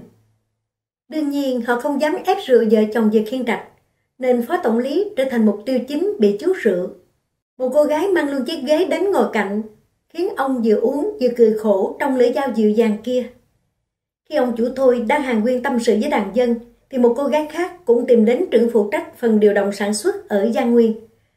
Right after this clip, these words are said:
Người đàn ông trung niên ấy vốn dĩ háo sắc, giờ đây càng như cá gặp nước. Cô gái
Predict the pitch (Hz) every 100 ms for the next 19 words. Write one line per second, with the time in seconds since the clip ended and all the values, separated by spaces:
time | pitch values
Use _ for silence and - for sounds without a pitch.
0 | _ 262 254 247 277 277 285 269 262 247
1 | 269 359 415 226 277 294 392 214 196 233
2 | 285 359 - 415 - _ _ - 208 220
3 | 240 240 233 - 220 202 226 247 254 277
4 | 349 220 - 294 381 - _ _ _ _
5 | _ _ _ _ _ _ _ _ _ -
6 | 302 320